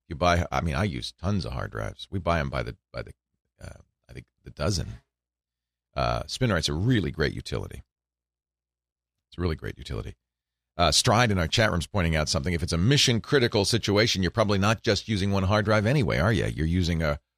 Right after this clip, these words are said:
what's called a raid array, so that if one drive fails, you just pop in another one, you replace it, and don't lose any data. And that's, that's actually the case. If you, more and more, uh, consumers are using raid.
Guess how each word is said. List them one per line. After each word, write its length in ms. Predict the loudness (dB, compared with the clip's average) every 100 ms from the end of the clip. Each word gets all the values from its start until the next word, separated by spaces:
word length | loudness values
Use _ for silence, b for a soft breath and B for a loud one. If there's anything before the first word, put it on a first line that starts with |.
| _
what's 120 | -6
called 200 | -2 0
a 60 | 0
raid 800 | 2 2 4 2 0 -2 -8 -12 _ _ _ _ _
array, 560 | -2 0 0 0 -4 -10 _ _ _ _ _
so 160 | -4 0
that 160 | 2
if 160 | 0 0
one 200 | 0 2
drive 300 | 2 2 2
fails, 680 | 0 0 2 0 -2 -6 -8
you 100 | -10
just 220 | -8 -8
pop 240 | -2 -2 -2
in 80 | -2
another 280 | 0 0
one, 120 | -2 -4
you 80 | -6
replace 420 | -4 -2 0 -2
it, 60 | -2
and 240 | -2 0
don't 200 | 0 -2
lose 200 | -4 -4
any 180 | -6 -6
data. 260 | -4 -4
And 120 | -2 -2
that's, 200 | -4 -4
that's 220 | -2 0
actually 340 | 0 0 -6
the 100 | -8
case. 340 | -10 -8 -6 -8
If 100 | -12
you, 80 | -20 -20 _ -6
more 240 | -2 0
and 80 | 2
more, 240 | 0 0
uh, 80 | -4
consumers 460 | -4 -4 -2 0 0
are 60 | -2
using 300 | -4 -4 -4
raid. 220 | -4